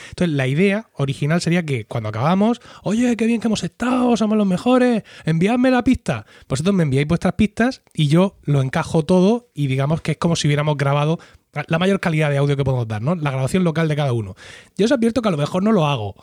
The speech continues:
<laughs> ¿vale? Porque eso es, <laughs> es un huevo de trabajo. Tengo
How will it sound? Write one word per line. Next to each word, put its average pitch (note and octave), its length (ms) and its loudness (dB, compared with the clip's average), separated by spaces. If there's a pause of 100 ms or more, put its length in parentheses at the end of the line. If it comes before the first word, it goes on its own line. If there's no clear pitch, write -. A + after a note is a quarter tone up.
<laughs> E3 300 0
¿vale? D#3 300 0 (440)
Porque F3+ 260 2
eso F#3 220 2
es, G#3+ 280 0 (260)
<laughs> C#3 240 -6
es A#3+ 320 0
un A#3 220 2
huevo A3 240 2
de F3+ 60 0
trabajo. G#3+ 520 -2 (360)
Tengo A3+ 380 0